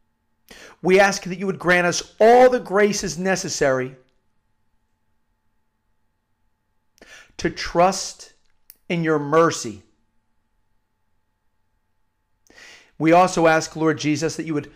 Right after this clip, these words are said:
bless us, protect us, exalt us, and be generous towards us in every way possible.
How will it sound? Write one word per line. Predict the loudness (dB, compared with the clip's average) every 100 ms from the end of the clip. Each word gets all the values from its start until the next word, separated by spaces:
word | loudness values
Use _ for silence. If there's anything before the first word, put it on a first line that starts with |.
| _ _ -4
bless | 2 2 2 -2
us, | -6 -8 -18 _
protect | -10 -4 -2 -2 -4
us, | -10 -10 -20 _ _ _ _ _ _
exalt | -4 -2 2 2 2 -4
us, | -14 -14 -20 _ _ _ _ _ -20 -10 -4
and | -2
be | -2 -4
generous | 0 2 2 -2 -4
towards | -6 -2 -2 0
us | -4 -6 -12 -6
in | -6 -2
every | -2 -2 0
way | 0
possible. | 0 -2 -2 -8 -16